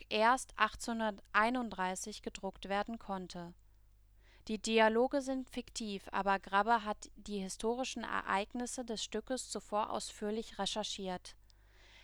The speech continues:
Herangezogen hat er zu diesem Zweck zum Beispiel Carl Venturinis Chronik des neunzehnten Jahrhunderts, achtzehnhundertsieben bis achtzehnhunderteinundvierzig. Inhaltlich beginnt das Stück achtzehnhundertfünfzehn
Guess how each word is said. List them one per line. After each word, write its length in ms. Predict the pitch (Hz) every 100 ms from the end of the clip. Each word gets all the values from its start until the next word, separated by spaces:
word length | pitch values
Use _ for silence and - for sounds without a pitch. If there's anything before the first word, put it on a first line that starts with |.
| -
Herangezogen 920 | 214 208 226 277 294 - 269 269 226
hat 160 | 233 254
er 120 | 247
zu 140 | -
diesem 360 | 208 202 202 196
Zweck 300 | - 208 233
zum 220 | - - 190
Beispiel 420 | 185 214 - 220
Carl 400 | - 214 226 220
Venturinis 800 | 208 208 202 208 220 247 254 - - - -
Chronik 480 | 214 220 247 269 -
des 180 | 196
neunzehnten 500 | 196 196 214 247 240
Jahrhunderts, 720 | 208 185 196 214 226 247 - - - - - - -
achtzehnhundertsieben 1120 | 196 - - 220 208 185 - 214 226 247 240
bis 160 | 202 -
achtzehnhunderteinundvierzig. 1700 | 202 - 226 214 220 - 185 185 208 - 185 175 - 170 170 - - _ - - - - - -
Inhaltlich 580 | 233 269 277 - 262 -
beginnt 380 | 220 220 233
das 140 | 220 185
Stück 340 | - 247 - -
achtzehnhundertfünfzehn 1500 | 208 - - 226 220 196 185 - - 226 233 - - 254 254